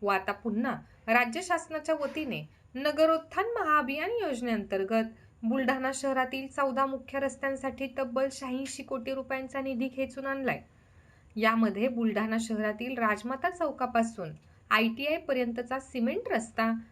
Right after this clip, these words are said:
नाली व पेवर ब्लॉक, तसेच तहसील चौक ते सर्क्युलर रोडपर्यंतचा रस्ता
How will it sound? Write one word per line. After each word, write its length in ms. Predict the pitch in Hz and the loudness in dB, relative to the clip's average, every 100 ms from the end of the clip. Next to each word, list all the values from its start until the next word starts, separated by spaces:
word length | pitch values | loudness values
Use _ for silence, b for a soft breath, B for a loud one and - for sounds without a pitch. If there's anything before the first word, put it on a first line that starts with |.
| B | B
नाली 400 | 226 247 247 247 | 2 4 4 2
व 140 | 254 247 | -2 -2
पेवर 420 | 247 247 233 370 | 0 0 2 0
ब्लॉक, 380 | 240 220 233 240 B B - | 0 2 2 2 B B -6
तसेच 360 | 254 277 277 | -2 -2 0
तहसील 380 | 302 262 - 269 | 0 0 -2 -6
चौक 360 | 254 277 269 - | -2 0 0 0
ते 80 | 190 | -4
सर्क्युलर 560 | - 269 254 277 269 | 2 0 0 -2 0
रोडपर्यंतचा 800 | 269 269 254 269 269 262 277 277 | 2 2 2 2 2 2 -2 0
रस्ता 380 | 294 330 - 170 | 0 0 0 -2